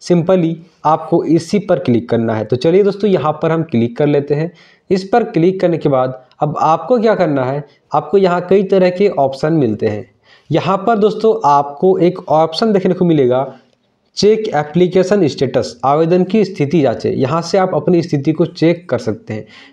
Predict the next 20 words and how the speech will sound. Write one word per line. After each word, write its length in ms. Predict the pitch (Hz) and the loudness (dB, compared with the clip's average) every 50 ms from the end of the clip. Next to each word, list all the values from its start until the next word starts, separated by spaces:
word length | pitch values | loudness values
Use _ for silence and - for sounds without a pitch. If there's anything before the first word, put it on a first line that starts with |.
| _ - | _ -4
तो 80 | - - | -2 0
आपको 340 | 131 160 170 170 - - 214 | 2 0 0 0 0 0 0
इस 100 | - - | 0 0
पर 160 | - 202 185 | -2 -4 -4
क्लिक 340 | 190 - 127 120 120 120 - | -2 0 0 0 0 0 0
करना 240 | 147 156 156 156 | 0 0 0 0
है। 160 | 151 156 160 160 - - - _ _ - | -2 -2 -4 -6 -10 -20 -20 _ _ -4
यहाँ 220 | 147 170 156 190 202 | -2 -2 0 0 -2
पर 200 | 202 - 233 226 | 0 0 -2 0
आपको 340 | 165 147 156 151 - - 185 | 2 0 0 -2 0 0 2
राशन 300 | 160 131 - - 139 135 | 2 2 0 0 -2 -2
कार्ड 160 | 131 147 147 | 0 0 0
नंबर 180 | 156 156 160 160 | 0 0 0 2
डालने 260 | 160 156 160 165 160 | 2 2 2 0 0
के 100 | 160 175 | 0 2
लिए 160 | 170 165 165 | 2 2 2
कहा 180 | 160 156 156 160 | 2 0 -2 0
जा 180 | 151 160 156 | 0 0 2
रहा 100 | 156 160 | 2 0
है, 100 | 175 190 | -2 -4